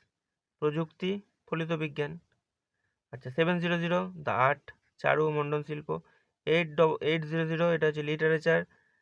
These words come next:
ওয়েলস লেটার, সাহিত্য এখান থেকে। নাইন জিরো জিরো, এটা হচ্ছে জেনারেল, geography and history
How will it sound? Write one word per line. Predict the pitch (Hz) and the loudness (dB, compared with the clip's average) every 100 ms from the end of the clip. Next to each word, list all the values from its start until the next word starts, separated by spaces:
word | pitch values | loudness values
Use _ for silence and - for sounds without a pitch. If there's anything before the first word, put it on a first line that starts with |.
| _ _ _ | _ _ _
ওয়েলস | 156 160 | 4 4
লেটার, | 156 160 160 156 | 2 2 2 2
সাহিত্য | 147 156 156 160 160 165 170 | 4 4 4 -2 -2 -4 -14
এখান | 147 143 | -10 -6
থেকে। | 147 156 170 _ _ _ | -6 -8 -12 _ _ _
নাইন | 135 143 165 | 2 4 4
জিরো | 160 160 | 2 0
জিরো, | 160 160 170 | 0 -2 -2
এটা | 143 143 | -2 -4
হচ্ছে | 143 139 135 | -6 -8 -4
জেনারেল, | 147 156 165 165 170 _ _ _ _ | 0 4 4 4 -2 _ _ _ _
geography | 139 160 160 170 170 175 175 - | -2 -2 2 0 2 -2 -2 -4
and | 135 135 | -6 -4
history | 151 147 - | -4 -6 -6